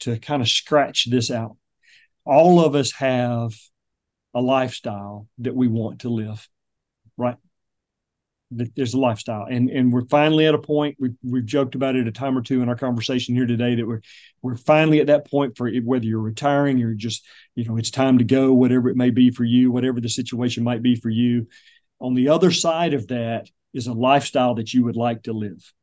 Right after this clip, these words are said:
okay? And what so many veterans have found, and what, what I found, what, what I've said so many of my friends have found,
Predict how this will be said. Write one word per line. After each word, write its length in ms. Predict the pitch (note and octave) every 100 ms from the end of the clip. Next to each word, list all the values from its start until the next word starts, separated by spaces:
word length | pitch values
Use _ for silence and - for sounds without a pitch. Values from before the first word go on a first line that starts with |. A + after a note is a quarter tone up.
| _ _ _ A2+
okay? 280 | A#2 A2+ A#2+ _ - - _ _
And 200 | C3 B2+
what 180 | B2+ F2+
so 420 | - - D3 D#3
many 320 | D#3 D#3 D3
veterans 760 | C3 C3 C3 B2+ B2+ A#2 - - _ _
have 260 | A#2 A#2+ - - - _ _
found, 500 | - C3+ B2 A#2 A#2
and 100 | A2+
what, 220 | A#2 A#2 C3
what 260 | A#2+ A#2
I 240 | A#2+ C3+ C#3+
found, 580 | - B2 B2 B2 A#2+
what, 240 | A2 A#2 A2+ -
what 220 | A#2 A2+
I've 200 | A2+ G#2+ _
said 300 | - B2 A2 A2 _ _
so 120 | -
many 140 | C3
of 60 | A#2+
my 160 | A2 G2+
friends 420 | - C#3 C#3 A#2
have 140 | A2+
found, 520 | - B2 A#2+ A#2+ A#2